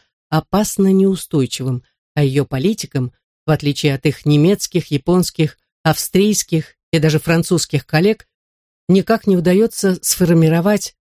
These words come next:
стабильное и жизнеспособное национальное правительство. В одна тысяча девятьсот шестидесятых показатели экономического роста в Италии были довольно высоки,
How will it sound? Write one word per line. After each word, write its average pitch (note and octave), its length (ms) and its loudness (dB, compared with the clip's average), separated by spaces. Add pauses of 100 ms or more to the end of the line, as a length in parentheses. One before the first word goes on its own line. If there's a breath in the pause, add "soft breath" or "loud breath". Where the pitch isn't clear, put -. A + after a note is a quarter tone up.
стабильное G#3 800 2
и F3+ 160 -2
жизнеспособное F3 1040 0
национальное D#3+ 720 0
правительство. C#3 800 -4 (960)
В F3 60 0
одна G3+ 240 0
тысяча C4 300 -2
девятьсот G#3 520 -2
шестидесятых F#3 920 -2 (460)
показатели F3+ 760 0
экономического F3 760 0
роста E3 300 0
в D#3 60 0
Италии G3 360 0
были F#3+ 280 2
довольно E3 420 0
высоки, D#3 580 -2